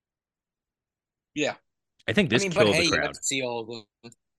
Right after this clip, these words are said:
Speaker 2: You got to see 'em, but it was just, like, I felt
Speaker 1: I
Speaker 2: like a
Speaker 1: would have preferred them in the Rumble, man.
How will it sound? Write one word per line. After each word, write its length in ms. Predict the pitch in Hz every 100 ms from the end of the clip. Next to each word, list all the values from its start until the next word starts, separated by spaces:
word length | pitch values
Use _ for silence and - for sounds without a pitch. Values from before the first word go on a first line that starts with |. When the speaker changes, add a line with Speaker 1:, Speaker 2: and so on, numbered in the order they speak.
| _
Speaker 2:
You 140 | - 185
got 140 | 262
to 40 | 254
see 240 | - 220
'em, 220 | 165 151
but 200 | 127 123 123
it 120 | 139
was 140 | 135
just, 240 | 151 147 -
like, 180 | 151 151
I 60 | 156
felt 160 | 196
Speaker 1:
I 20 | 185
Speaker 2:
like 80 |
a 40 | 220
Speaker 1:
would 80 | 208
have 100 | -
preferred 380 | 151 160 160 151
them 120 | 151
in 80 | 143
the 100 | 120
Rumble, 380 | 135 147 131
man. 380 | 120 117 113 117